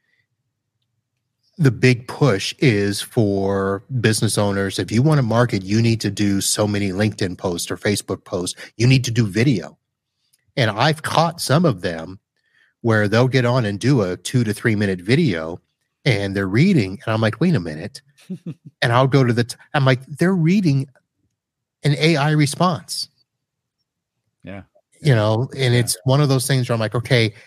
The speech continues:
Speaker 1: how much of this is going to be happening in our world?" And I
Speaker 2: Yeah.
Speaker 1: think that's where we're going. And, you know, I feel bad for school teachers now because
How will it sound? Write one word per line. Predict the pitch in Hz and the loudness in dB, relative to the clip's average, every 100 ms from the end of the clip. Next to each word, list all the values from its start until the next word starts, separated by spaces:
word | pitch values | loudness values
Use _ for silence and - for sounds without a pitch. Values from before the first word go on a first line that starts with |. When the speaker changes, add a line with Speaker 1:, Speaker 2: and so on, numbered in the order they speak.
| _ _ | _ _
Speaker 1:
how | - 156 | -2 0
much | 180 143 151 - | 2 2 2 2
of | 117 92 | -2 -2
this | 107 98 98 - - | 0 0 -2 -6 -2
is | 120 98 | -2 0
going | 110 117 | 0 0
to | 110 | 0
be | 101 | -2
happening | 95 123 135 98 90 90 - _ _ | -2 -2 -2 -4 -6 -10 -14 _ _
in | 120 101 | -4 0
our | 95 | 0
world?" | 92 123 151 95 98 | 2 4 4 2 -2
And | 110 | -2
I | 110 | -2
Speaker 2:
Yeah. | 113 151 | -2 0
Speaker 1:
think | 175 175 | 0 0
that's | 135 - | -2 -2
where | 147 147 | -2 0
we're | 143 | 0
going. | 123 147 202 90 87 - | 0 -2 -2 -10 -12 -6
And, | 107 107 104 - - _ _ _ _ _ | -4 -2 -4 -10 -20 _ _ _ _ _
you | 98 | -8
know, | 98 - | -6 -2
I | |
feel | 120 247 | 0 0
bad | 151 127 143 | 2 2 2
for | - 113 104 98 _ _ _ _ - | 0 0 0 -2 _ _ _ _ -12
school | - - 143 | -6 0 2
teachers | 139 113 107 95 | 2 0 -2 -4
now | 98 87 87 | -4 -4 -4
because | 95 - 90 90 87 - | -6 -4 -4 -4 -4 -6